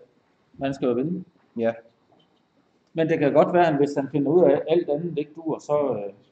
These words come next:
Speaker 1: han har kun
Speaker 2: Han
Speaker 1: tre
Speaker 2: må
Speaker 1: minutter
Speaker 2: næsten
Speaker 1: igen.
Speaker 2: prøve et eller andet. Eller, ja, eller tårn E syv. Det må man så overveje.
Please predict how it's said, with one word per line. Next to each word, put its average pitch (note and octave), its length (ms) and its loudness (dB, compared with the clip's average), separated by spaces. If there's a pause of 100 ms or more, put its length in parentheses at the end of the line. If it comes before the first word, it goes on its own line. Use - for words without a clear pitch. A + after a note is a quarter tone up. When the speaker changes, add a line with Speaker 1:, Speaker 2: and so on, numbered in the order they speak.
(200)
Speaker 1:
han C#3+ 100 -2
har C#3+ 80 8
kun - 80 2
Speaker 2:
Han F3 120 2
Speaker 1:
tre G3 120 4
Speaker 2:
må F#3+ 60 4
Speaker 1:
minutter E3 200 2
Speaker 2:
næsten C#3 200 2
Speaker 1:
igen. F3+ 140 -10 (160)
Speaker 2:
prøve G#2 300 -4 (120)
et F#2 140 -8
eller E2 140 -14
andet. - 200 -18 (720)
Eller, F#2+ 320 -8 (1040)
ja, G2 160 -6
eller G2 160 -2
tårn F#2+ 240 -6 (100)
E - 40 -8
syv. B2 420 -6 (460)
Det - 100 -20
må F#2 100 -12
man F#2 100 -10
så F2+ 140 -12
overveje. F2+ 300 -8